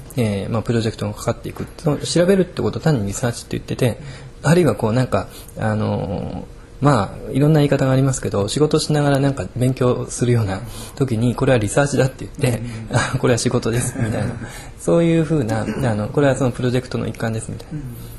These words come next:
Speaker 1: 単に勉強していることをリサーチというとか、いろんな言い方もされていると思うんですよ。だからリサーチって言った時に別に僕は特殊用語だと思ってなくて、ごくごく、あの、当たり前にあるものとして、そもそもそんな難しい単語じゃないし、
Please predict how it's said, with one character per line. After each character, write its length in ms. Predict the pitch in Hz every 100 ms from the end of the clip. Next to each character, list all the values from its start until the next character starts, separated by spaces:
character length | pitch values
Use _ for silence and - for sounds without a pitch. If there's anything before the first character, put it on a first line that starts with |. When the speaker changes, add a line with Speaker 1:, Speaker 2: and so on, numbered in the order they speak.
| - 160
Speaker 1:
単 140 | 196
に 80 | 139
勉 160 | 127 139
強 140 | 143
し 60 | 139
て 80 |
い 40 | 139
る 60 | 139
こ 80 |
と 120 | 139 147
を 60 |
リ 100 | 104
サ 140 | 101 104
ー 20 |
チ 100 | -
と 80 | 104
い 60 |
う 40 | 92
と 100 | 147
か、 240 | 110 98 - - -
い 20 | 160
ろ 100 | 170
ん 80 |
な 180 | 165 156
言 100 | 143
い 40 | 147
方 220 | 139 135
も 340 | 131 117 120
さ 140 | - 131
れ 100 | 127
て 100 | 123
い 40 |
る 60 | 117
と 80 |
思 140 | 123 113
う 20 |
ん 40 |
で 60 | 110
す 100 | -
よ。 120 | 101 139
だ 60 |
か 80 | 135
ら 60 | 127
リ 100 | 139
サ 120 | 185
ー 40 |
チ 100 | 190
っ 20 |
て 100 | -
言 20 | 185
っ 20 |
た 80 | 185
時 160 | 160
に 60 | 104 123
別 160 | 139 175
に 60 |
僕 140 | 185 143
は 60 |
特 220 | - 123 -
殊 120 | 175
用 100 | 165
語 80 | 107
だ 120 | 92
と 120 | 107
思 100 | 113
っ 20 |
て 140 | - 117
な 100 | 120
く 80 | -
て、 280 | 123 120 - - - -
ご 100 | 170
く 120 | 131
ご 120 | 127
く、 240 | - 98 - - -
あ 140 | 107
の、 220 | 104 98 98
当 80 |
た 100 | 117
り 180 | 139 147 -
前 260 | 143 139
に 220 | 143 165 - - - -
あ 80 | 123
る 200 | 104 -
も 140 | 127 117
の 80 |
と 140 | 117 113
し 80 | -
て、 240 | 175 - 131 - - - - - -
そ 120 | -
も 80 | 135
そ 80 | 101
も 60 |
そ 100 | 104
ん 40 | 139
な 80 | 123
難 220 | 117 135
し 100 | 127
い 40 |
単 140 | - 101
語 80 | 101
じ 80 |
ゃ 40 | 104
な 100 | 104
い 80 | 104
し、 320 | - 143